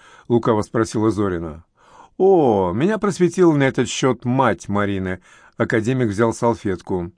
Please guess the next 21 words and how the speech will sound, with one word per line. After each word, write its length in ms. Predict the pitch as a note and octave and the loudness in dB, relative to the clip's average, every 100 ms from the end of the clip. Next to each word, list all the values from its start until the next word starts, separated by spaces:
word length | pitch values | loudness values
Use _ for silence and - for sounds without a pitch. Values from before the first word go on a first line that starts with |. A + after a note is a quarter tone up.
| _ _ _ _ - - - - | _ _ _ _ -20 -20 -20 -10
Старушка 480 | - F#3 G#3+ - | -2 0 0 0
была 220 | F3+ F#3 F3 | 2 4 6
не 100 | F3 | 4
против 420 | G3+ G#3 B2+ B2+ | 2 -2 -2 0
рабочего 540 | A#2 G#2+ G2+ A#2+ G#2+ | 0 0 -2 0 -2
класса, 680 | - G#2+ G2 - G#2 G2 F#2+ - - - - | 0 0 0 -2 -4 -4 -4 -12 -20 -10 -2
однако 560 | C#3+ D#3+ F3+ F3 D#3 | 2 4 2 4 2
отсутствие 840 | - D3+ - F3+ E3+ - D3+ D3 C#3 | 4 0 0 0 0 0 -2 0 2
у 100 | C3 | 0
жениха 400 | C#3 C3+ - C#3 | 0 0 0 0
жилплощади 960 | C3 B2+ C3+ D#3 F#3+ - B2 G2 G2 - - - | 0 -2 -2 -2 -2 -4 -4 -2 -2 -4 -10 0
её 200 | C#3 C3+ | 2 2
сильно 380 | - D3 D#3+ | 2 2 4
удручало. 760 | E3 D3 D#3+ - A2+ F#2+ F#2+ G2+ _ _ _ _ _ _ - | 2 0 -4 -2 0 2 0 -4 _ _ _ _ _ _ -2
Игнат 340 | B2 A#2+ A2 | 0 2 0
Вадимович 580 | G#2+ G#2 C3 D3 D3 - | 0 -2 0 0 -2 -2
растянул 600 | A2+ A2+ A#2+ A2+ A#2 G#2+ _ _ - | -2 -2 -2 0 0 -2 _ _ -2
в 100 | A#2 | 2
улыбке 440 | A#2 D3 - B2 | 4 2 0 -4
тонкие 420 | - A2 A2 A2+ | -2 -2 0 -2
губы. 420 | F#2+ G#2 G2 G2 | -2 -2 -2 -4